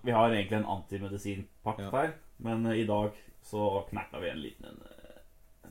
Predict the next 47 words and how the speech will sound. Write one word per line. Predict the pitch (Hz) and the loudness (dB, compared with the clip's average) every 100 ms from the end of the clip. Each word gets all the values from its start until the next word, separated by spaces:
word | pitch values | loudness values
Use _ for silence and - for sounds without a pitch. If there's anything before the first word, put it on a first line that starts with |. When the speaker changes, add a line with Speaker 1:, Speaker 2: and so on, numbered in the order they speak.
| - | -12
Speaker 1:
til | |
Speaker 2:
Knerta | 101 143 107 170 | -6 -4 0 0
en | |
Speaker 1:
frokost. | |
Speaker 2:
liten | 170 95 - 113 | 2 -2 -2 -4
en. | 107 - - - | -4 -10 -20 -4
Speaker 1:
Liten | 180 165 | 0 0
en | 143 | -2
til | 139 | -2
frokost. | 139 143 170 170 - - | -2 0 -2 -4 -10 -4
Speaker 2:
Men | 117 | -2
kikibossen | 113 113 139 117 110 - 208 | -2 -2 -2 -2 -4 -6 -2
er | 127 104 | 0 0
fremdeles | 113 110 95 87 104 107 | 0 -2 -2 -4 -4 -6
i | |
bruk. | 95 92 - - - - - - - - - - | -6 -8 -10 -20 -20 -20 -20 -20 -20 -20 -20 -16
Speaker 1:
Ja. | - - - - - - - - - - | -16 -18 -20 -20 -20 -20 -20 -20 -14 -8
Speaker 2:
Jeg | 113 | -2
kokte | 135 113 | -4 -2
av | 92 95 | -4 -2
noe | 110 107 | 0 -2
opprigg | - 92 95 | -2 -4 -2
i | 110 | -4
sted. | 107 101 127 - - | -4 -6 -6 -12 -14
Speaker 1:
Ja. | 87 - - | -14 -14 -8
Speaker 2:
Veldig | 110 92 98 | -6 -4 -4
godt, | 104 | -4
Speaker 1:
Veldig | 107 101 | -2 -2
Speaker 2:
faktisk. | 92 | 0
Speaker 1:
godt, | 101 98 | 0 -2
eh, | 107 | -2
Speaker 2:
Ja. | 107 107 104 104 82 | -2 -2 -2 -4 -6
Speaker 1:
eh, | 101 | -6
Speaker 2:
Med | 110 110 107 | -4 -4 -2
litt | 139 113 | -2 0
saft | 117 - 247 | -2 -2 -10
i. | 262 - - | -12 -12 -10
Speaker 1:
Ja. | 131 254 - - - - - - | -8 -10 -18 -20 -20 -20 -20 -14
Saft | - 123 - | -8 -6 -2
oppi, | 113 | 0
Speaker 2:
Rød | 107 | 4
Speaker 1:
ja. | |
Speaker 2:
saft. | 131 135 - - - | 4 2 -2 -20 -8
Bare | - 113 | 0 2
rød | 123 | 2
saft. | - 113 - - - - - | -2 -6 -8 -20 -20 -20 -20
Speaker 1:
Ja. | - | -20